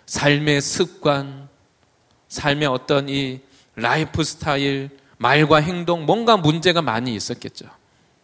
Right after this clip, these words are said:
또 혈루병 걸린 여인과 같이 오랜 시간 동안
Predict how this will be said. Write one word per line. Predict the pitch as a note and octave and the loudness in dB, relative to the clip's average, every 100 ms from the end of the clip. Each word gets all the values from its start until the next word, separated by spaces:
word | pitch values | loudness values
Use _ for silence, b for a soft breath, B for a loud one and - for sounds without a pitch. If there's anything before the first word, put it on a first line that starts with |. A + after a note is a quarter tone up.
| _ _ _ _ _ | _ _ _ _ _
또 | G#3 | 2
혈루병 | G#3+ A#3+ A#3 A#3 A#3+ A3 | 6 6 6 6 4 6
걸린 | G#3 G3+ G3 D3 | 4 4 2 6
여인과 | D#3+ F#3 F3+ F3+ | 8 6 4 2
같이 | E3 - E3 | 2 0 -2
오랜 | F3 A#3 C#4 C#4 C4+ | 2 2 4 4 2
시간 | B3 B3 A#3 G3+ | 0 -2 -2 -4
동안 | F3 F3+ F3+ | -4 -4 -6